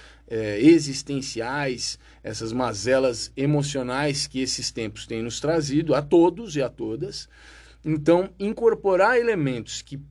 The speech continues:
participem desses processos, de a-, trazendo algo positivo pro bem-estar mental, é mais uma forma de agregar valor aos serviços e produtos. Agora, Tati,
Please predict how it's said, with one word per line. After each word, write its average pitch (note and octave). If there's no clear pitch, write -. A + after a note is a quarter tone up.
participem F#3+
desses D#3+
processos, A#2
de G#2+
a-, B2
trazendo C3
algo E3
positivo F3
pro C3+
bem-estar A2+
mental, C3
é F3+
mais G#3
uma C#4
forma E3
de D3+
agregar D#3+
valor C3
aos C3+
serviços C3
e C3
produtos. D3
Agora, D#3+
Tati, C#3+